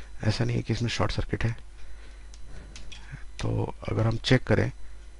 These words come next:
तो मैं आपको दिखा देता हूँ, इसको ऑफ कर देता हूँ मैं और ले चलता हूँ। ये देखिए मैं check कर रहा हूँ core, तो core को देखते हैं,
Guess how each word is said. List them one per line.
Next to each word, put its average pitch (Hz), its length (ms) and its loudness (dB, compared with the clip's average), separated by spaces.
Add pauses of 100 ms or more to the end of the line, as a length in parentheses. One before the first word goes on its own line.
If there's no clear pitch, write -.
(1700)
तो 104 320 6
मैं 117 140 6
आपको 117 280 6
दिखा 110 240 8
देता 117 240 8
हूँ, 131 100 4 (380)
इसको - 200 4
ऑफ 110 200 8
कर 123 100 8
देता 113 220 4
हूँ 110 80 6
मैं 131 120 4 (760)
और 98 280 4 (240)
ले 104 100 2
चलता 101 340 2
हूँ। 107 180 0 (1400)
ये 107 160 2
देखिए 110 220 4
मैं 117 60 6
check 139 220 6
कर 139 140 12
रहा 135 120 10
हूँ 170 120 6 (100)
core, 98 260 10 (2250)
तो 117 300 4 (680)
core 143 200 12
को 147 140 8
देखते 131 320 8
हैं, 95 160 8